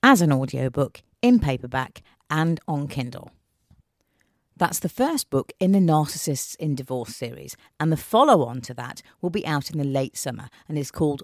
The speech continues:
From Leaving to Liberty. And please do note that these books and this podcast are equally applicable to anyone leaving a serious intimate relationship with a narcissist, whether they are married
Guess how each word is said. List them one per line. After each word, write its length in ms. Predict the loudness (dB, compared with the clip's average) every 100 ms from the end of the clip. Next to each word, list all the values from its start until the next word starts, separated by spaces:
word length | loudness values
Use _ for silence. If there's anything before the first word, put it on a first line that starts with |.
| -12
From 260 | -6 -4 -2
Leaving 520 | -2 -2 -2 -4 -6 -10
to 100 | -6
Liberty. 540 | -6 -8 -14 -18 -20 _ _ _ _ _ _
And 200 | -8 -8
please 460 | -4 0 0 0 -4
do 220 | -4 -4
note 400 | -2 -6 -8 -16 _ -14
that 180 | -6 0
these 260 | 0 0
books 380 | -4 -8 -8 -16 _ -4
and 220 | -2 2
this 240 | 0 -2
podcast 720 | -6 -4 -4 -6 -18 -14 -16 -16 _ _
are 180 | -4 -4 _ _
equally 480 | -6 -6 -10 -8 -8
applicable 480 | -8 -12 -10 -10 -8
to 160 | -8 -10 _
anyone 580 | 0 4 2 0 -8 -12 -16 -6
leaving 300 | -4 -2 -2
a 40 |
serious 560 | -2 -2 -2 -2 -4 -6
intimate 380 | -8 -6 -6 -8
relationship 560 | -10 -10 -10 -10 -12 -10
with 100 | -6
a 40 |
narcissist, 600 | -6 -6 -10 -12 -12 -14 _ -20 _
whether 340 | 2 4 4 4
they 160 | 4
are 160 | 4 4
married 480 | 2 2 0 -2